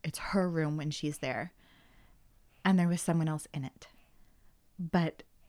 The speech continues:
they, the hospital midwife was like, "Yeah, she's not very far along. We'll move her to another room." Bi-, more or less saying, "She's gonna end up with an epidural anyway."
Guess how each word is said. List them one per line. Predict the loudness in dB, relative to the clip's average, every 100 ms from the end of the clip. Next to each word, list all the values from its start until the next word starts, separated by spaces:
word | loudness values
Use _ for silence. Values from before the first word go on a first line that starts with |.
| -12
they, | 2 4 4 0 _ _ 0
the | 2 2 -4 _ _ _ _ -4
hospital | 0 0 0 0 2 2
midwife | 0 0 0 -4 -4
was | -6 -4
like, | -6 -6 -4
"Yeah, | 0 2 0 -4 _ -10
she's | -2 4
not | 4 4 2
very | 2 0
far | 0 -2 -2
along. | -2 -2 -2 -2 -4 -10 _ -20 -20 _
We'll | 0 4
move | 4 4
her | 0
to | 0 0
another | 0 0 0
room." | -2 -2 -2 -2 -6 -10 _ _ _ _
Bi-, | 4 4 8
more | 8 10 8
or |
less | 6 2 0
saying, | 2 2 2
"She's | 0 2
gonna | 6 8
end | 8
up | 6 4
with | 4
an |
epidural | 2 2 2 2 2 2
anyway." | 0 0 0 -2 -2